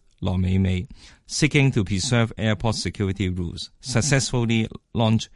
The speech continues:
a judicial review that won the High Court ruling last Thursday that Hong Kong Airport Authority broke security rules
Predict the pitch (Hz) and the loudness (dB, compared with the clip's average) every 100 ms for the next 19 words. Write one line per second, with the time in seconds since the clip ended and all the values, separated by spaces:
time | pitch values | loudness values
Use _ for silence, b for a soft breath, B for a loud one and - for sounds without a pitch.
0 | b b b 104 - 101 127 113 123 101 | b b b -2 0 0 0 0 0 0
1 | 92 104 104 90 52 113 110 87 98 98 | 2 2 0 -2 2 4 4 2 0 -2
2 | - 98 - 101 104 101 98 - - 104 | 0 -4 -2 -2 0 0 -2 -6 -2 0
3 | 98 - 98 92 - - - B B - | 0 0 -2 -2 -4 -10 -12 B B -2
4 | 101 135 131 123 117 101 113 - - 90 | 2 4 4 4 0 2 0 0 -4 -4
5 | - 107 104 - 98 92 107 - - - | -2 0 0 0 -2 -2 -4 -6 -8 -4
6 | 98 95 95 95 92 92 | -2 -2 -2 -2 -2 -4